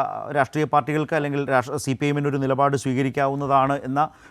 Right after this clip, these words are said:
ഒരു പൊതു അഭിപ്രായ-, അല്ല, ഒരു അഭിപ്രായമാണ് ലാൽകുമാർ ഈ വിഷയവുമായി ബന്ധപ്പെട്ട ചർച്ചയിൽ. മാധ്യമങ്ങളുടെ വളരെ പ്രകടമായ ഇരട്ടത്താപ്പ്, അത് സമൂഹത്തിന് ഒട്ടും ഗുണകരമല്ലാത്ത, അങ്ങേയറ്റം പ്രതിഷേധാർഹമായിട്ടുള്ള, മാധ്യമങ്ങളുടെ ശരിയായ ശക്തി അറിയേണ്ടത് ഇത്തരം കാര്യങ്ങളിൽ കൂടിയാണ്.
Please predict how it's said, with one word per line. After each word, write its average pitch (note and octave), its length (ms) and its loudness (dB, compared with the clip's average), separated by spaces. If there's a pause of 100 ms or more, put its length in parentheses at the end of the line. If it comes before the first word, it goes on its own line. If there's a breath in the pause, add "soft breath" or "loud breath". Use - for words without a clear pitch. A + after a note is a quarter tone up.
ഒരു C#3+ 300 0
പൊതു C#3 160 2
അഭിപ്രായ-, C3+ 360 4
അല്ല, D3 200 4
ഒരു D#3 160 4
അഭിപ്രായമാണ് D3+ 640 6
ലാൽകുമാർ D3 420 4
ഈ D3 60 2
വിഷയവുമായി D3 440 2
ബന്ധപ്പെട്ട C3 400 -2
ചർച്ചയിൽ. C3 380 0
മാധ്യമങ്ങളുടെ C#3+ 760 2 (300 soft breath)
വളരെ F#3 300 8
പ്രകടമായ D#3 760 6
ഇരട്ടത്താപ്പ്, C3+ 500 0
അത് E3+ 100 -2
സമൂഹത്തിന് E3+ 500 -2
ഒട്ടും F3+ 440 2
ഗുണകരമല്ലാത്ത, C3 720 2 (280 soft breath)
അങ്ങേയറ്റം C#3 380 0
പ്രതിഷേധാർഹമായിട്ടുള്ള, B2+ 1080 0
മാധ്യമങ്ങളുടെ F3 680 4 (220 soft breath)
ശരിയായ F3 560 6
ശക്തി D3+ 440 -4
അറിയേണ്ടത് E3+ 760 6
ഇത്തരം D#3+ 520 0
കാര്യങ്ങളിൽ D3+ 400 2
കൂടിയാണ്. C3 520 2